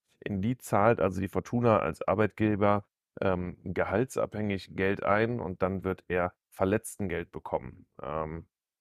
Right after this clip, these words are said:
inwieweit das jetzt unsere Aussage, dass uns Daniel Ginczek mehr oder weniger als gedacht gekostet hat, obsolet macht, weiß ich nicht.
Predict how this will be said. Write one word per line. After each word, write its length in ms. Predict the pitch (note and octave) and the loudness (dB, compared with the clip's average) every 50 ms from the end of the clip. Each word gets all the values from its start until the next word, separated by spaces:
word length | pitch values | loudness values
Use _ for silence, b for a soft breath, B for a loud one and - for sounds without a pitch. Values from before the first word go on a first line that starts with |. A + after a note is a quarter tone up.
| _ _ _ _ _ _ | _ _ _ _ _ _
inwieweit 400 | - G#2 G#2 G#2 F#2 F#2+ G2+ - | -4 -2 0 2 2 2 2 2
das 120 | G#2 F#2+ - | 2 0 0
jetzt 180 | G#2 F#2+ - | -2 -2 -2
unsere 260 | G2 G2 F#2+ F#2+ F#2 B1 | -4 -4 -2 0 0 2
Aussage, 680 | B1+ G2+ A2 - - G#2+ G2+ G2+ G#2 G2+ G2+ G#2+ G#2 F#2 | 2 0 0 2 4 4 6 6 4 4 4 2 2 2
dass 300 | F#2+ G2+ - - - - | 0 -2 -4 -6 -14 -10
uns 280 | - - F#2+ G2 F#2 - | -6 -6 -6 -6 -4 -2
Daniel 260 | - G2 G2+ G2+ F#2+ | 0 0 0 0 0
Ginczek 340 | F2+ G2 G#2 G#2+ A2 F#2+ F2+ | -2 -4 -4 -2 -2 -2 0
mehr 240 | G2+ G#2 A2 A2+ F2+ | 0 2 2 2 2
oder 220 | F#2+ G2 F#2 F2 | 2 2 0 0
weniger 320 | G#2 A#2 B2 A#2 A2+ A2 | 0 0 2 2 4 4
als 220 | F#2+ F2+ G2 - - | 4 2 0 -2 -4
gedacht 460 | - F2+ - _ - A2+ G#2+ - - | -8 -8 -6 _ 0 0 0 0 -2
gekostet 420 | G2+ F#2 - A2 G#2 - - F#2+ - | -14 -8 -4 -4 -4 -2 -4 -4 -4
hat, 100 | G2 - | -2 -2
obsolet 480 | - F#2+ - - G2+ F#2+ G#2 G#2 - | -2 -4 -2 -2 -2 0 0 -2 -2
macht, 140 | G2 F#2 F2 | -2 -4 -2
weiß 200 | F2 F2 F#2 G2+ | 0 0 0 0
ich 100 | G2+ F#2+ | -2 -4
nicht. 240 | G2+ G2 F#2+ - - | -4 -6 -6 -6 -10